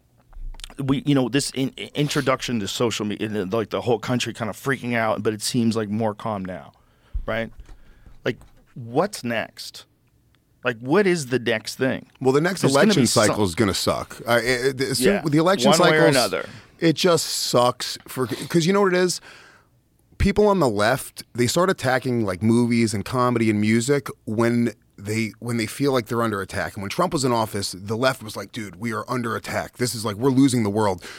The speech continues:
Speaker 2: So they had to just, anything, dude, any, any podcaster who, who, you know, they, I mean, dude, it was, it was nuts. It was articles being writ-, written about comedians like Shane and the Legion of Skanks.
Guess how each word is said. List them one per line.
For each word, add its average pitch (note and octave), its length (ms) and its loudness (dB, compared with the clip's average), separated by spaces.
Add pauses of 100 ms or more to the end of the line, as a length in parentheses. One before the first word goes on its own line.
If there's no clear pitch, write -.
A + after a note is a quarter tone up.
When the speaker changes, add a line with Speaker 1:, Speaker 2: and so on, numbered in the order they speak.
(140)
Speaker 2:
So - 120 0
they D#3 120 4
had F#3 100 4
to E3+ 100 0
just, B2+ 300 -4 (180)
anything, E3+ 640 -2
dude, A2 320 -8
any, F#3+ 320 -2
any F3 160 0
podcaster F3+ 800 0
who, D3 240 -2
who, C3+ 500 -8 (460)
you E3+ 140 0
know, G#2+ 140 2 (520)
they, F#3 220 0
I E3+ 80 2
mean, F3+ 120 2
dude, E3 220 0
it F3+ 100 2
was, E3+ 220 2
it - 160 -4
was D3 160 -2
nuts. D#3 160 0
It B2+ 40 -4
was G#2+ 180 -6
articles E3 360 2
being D#3 220 4
writ-, D3 180 4
written C#3 280 2
about C3 180 2
comedians C#3+ 540 2
like A2+ 160 0
Shane C#3+ 420 2
and A2+ 100 2
the A#2 60 0
Legion C3+ 240 0
of C3+ 80 0
Skanks. C#3 380 -2